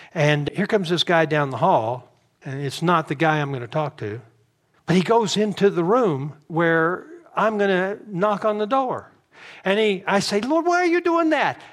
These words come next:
I gotta have somebody else in there when I'm sure. I can't do that. That's too embarrassing.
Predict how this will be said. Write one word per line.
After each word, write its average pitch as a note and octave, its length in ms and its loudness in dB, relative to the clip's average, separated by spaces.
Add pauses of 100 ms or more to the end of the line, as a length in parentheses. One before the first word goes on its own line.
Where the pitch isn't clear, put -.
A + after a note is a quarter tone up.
(160)
I D4+ 120 0
gotta D#4 220 0
have A#3 240 0
somebody E4+ 560 0
else C4+ 320 0
in D#4+ 340 0
there E4+ 240 2
when B3+ 220 0
I'm C#4 160 2
sure. D4+ 200 0
I F4 120 0
can't D3 360 -4
do D#3+ 160 0
that. D4 240 0
That's D4+ 220 -2
too D#4 140 0
embarrassing. D#4+ 720 -2